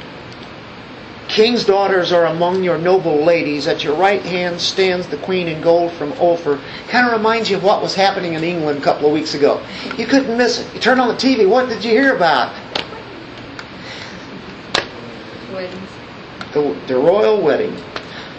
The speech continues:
Speaker 1: This is a royal wedding here, but,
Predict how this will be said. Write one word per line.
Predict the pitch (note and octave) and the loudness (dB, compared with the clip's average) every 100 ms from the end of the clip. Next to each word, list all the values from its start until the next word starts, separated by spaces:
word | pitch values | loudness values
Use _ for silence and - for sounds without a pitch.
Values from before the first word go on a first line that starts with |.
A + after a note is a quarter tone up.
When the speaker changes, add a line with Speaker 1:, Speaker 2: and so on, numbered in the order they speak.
| - | -4
Speaker 1:
This | E3 - | -2 0
is | D3+ | 2
a | |
royal | C#3+ D3 D3 C#3+ | 4 6 6 4
wedding | D#3+ D3 B2+ | 2 0 0
here, | B2 A#2+ A#2+ - - - C3 A#2+ | -2 -4 -4 -10 -16 -16 -12 0
but, | C3+ B2 | 2 2